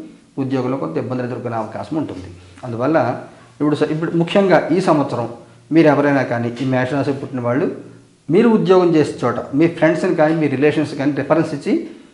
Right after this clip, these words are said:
ఉద్యోగం ఇప్పిస్తే, మీ ఉద్యోగం పోగొట్టుకునే అవకాశము, మీ గౌరవ భంగం జరిగే అవకాశం ఉంటుంది. బయట ఒక ఇద్దరు ఫ్రెండ్స్ ఏరా ఏరా అనుకున్నా కానీ,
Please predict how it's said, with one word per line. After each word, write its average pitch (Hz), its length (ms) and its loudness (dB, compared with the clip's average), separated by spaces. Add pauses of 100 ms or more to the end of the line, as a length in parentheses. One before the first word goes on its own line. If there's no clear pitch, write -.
(120)
ఉద్యోగం 143 360 2
ఇప్పిస్తే, 139 680 -4
మీ 143 120 0
ఉద్యోగం 143 460 -2
పోగొట్టుకునే 123 420 -2
అవకాశము, 117 600 -4 (320)
మీ 151 80 2
గౌరవ 160 380 4
భంగం 151 380 2
జరిగే 135 240 -2
అవకాశం 113 500 -4
ఉంటుంది. 101 440 -10 (480)
బయట 135 260 2
ఒక 160 80 2
ఇద్దరు 139 160 -2
ఫ్రెండ్స్ 147 260 0
ఏరా 147 240 4
ఏరా 151 180 4
అనుకున్నా 143 360 2
కానీ, 131 500 0